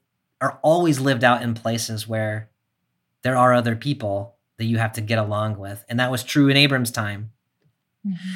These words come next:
Speaker 1: So it may just be a reminder of a later author that, like, it might seem easy now to go to the land of Israel,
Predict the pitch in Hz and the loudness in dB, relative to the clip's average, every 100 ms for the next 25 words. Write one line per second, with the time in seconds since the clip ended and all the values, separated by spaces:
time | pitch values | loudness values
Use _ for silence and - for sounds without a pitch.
0 | 180 - 196 190 196 233 269 220 165 143 | -10 0 4 4 4 4 2 4 4 4
1 | 131 131 180 139 123 120 117 131 131 120 | 4 2 4 4 4 4 4 4 4 4
2 | 120 143 127 110 110 117 113 120 127 135 | 2 2 2 -2 0 0 0 -2 -2 0
3 | 147 - 147 127 143 185 123 110 104 107 | 0 0 -4 -2 -4 -2 -2 0 -2 -4
4 | 107 117 113 120 110 113 110 107 117 117 | -2 0 0 -2 -2 -2 -2 -2 -2 0
5 | 117 113 107 107 104 | 0 0 0 0 -4